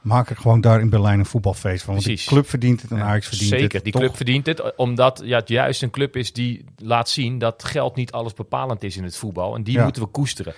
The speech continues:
Speaker 2: Want die walgelijke
Speaker 1: Juist,
Speaker 2: Champions League die we
Speaker 1: juist.
Speaker 2: deze week ook weer hebben zitten kijken. Dan zit je Paris Saint-Germain. Ik kan er niet meer naar kijken.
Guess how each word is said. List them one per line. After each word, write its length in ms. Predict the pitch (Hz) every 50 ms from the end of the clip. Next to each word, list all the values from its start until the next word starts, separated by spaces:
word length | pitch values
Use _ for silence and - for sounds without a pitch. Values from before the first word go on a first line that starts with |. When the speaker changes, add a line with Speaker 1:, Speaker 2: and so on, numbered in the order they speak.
| - _ -
Speaker 2:
Want 120 | 101 95
die 120 | 110 110
walgelijke 420 | 92 117 135 147 143 143 123 - -
Speaker 1:
Juist, 140 | 90 90 143
Speaker 2:
Champions 220 | 147 143 151 127
League 140 | 147 143 127 143 139
die 20 | 131
we 60 | 127 131
Speaker 1:
juist. 160 | 131 131 -
Speaker 2:
deze 60 | 123 123 123
week 100 | - 139
ook 80 | 127
weer 80 | 131 139
hebben 180 | 123 123 117
zitten 200 | - 123 - 117
kijken. 380 | - 131 120 117 120 - - 156 - - - - -
Dan 80 | - -
zit 220 | - 135 127 -
je 200 | - 120 117 104 _ _ _ _ _
Paris 240 | - 123 113 98 131 127
Saint-Germain. 680 | 120 - 131 127 127 - 131 120 120 - - - - -
Ik 100 | 131 - -
kan 200 | - 143 147 147
er 80 | 143
niet 200 | 127 131 147 147
meer 120 | - 131 123
naar 140 | 117 110 - -
kijken. 280 | - 139 123 131 127